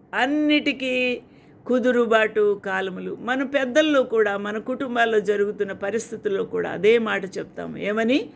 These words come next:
"అన్నిటికీ కుదురుబాటు కాలములు వచ్చును" అని. అయితే ఈ ప్రవక్తలు ఆది నుండి ప్రవచిస్తూనే ఉన్నారు.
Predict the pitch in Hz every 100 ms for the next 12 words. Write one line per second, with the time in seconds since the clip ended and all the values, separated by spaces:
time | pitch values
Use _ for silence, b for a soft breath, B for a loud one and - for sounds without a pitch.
0 | B B B 185 180 208 214 214 202 202
1 | 185 143 - B B - 220 208 220 214
2 | 202 190 190 185 180 180 175 175 180 175
3 | 170 175 170 165 165 151 143 - - -
4 | - - - 170 170 180 156 - B B
5 | - 262 302 311 262 233 247 294 294 -
6 | 330 330 330 269 247 285 339 349 349 359
7 | 320 294 294 294 294 - - 262 240 240
8 | 233 190 175 165 151 - -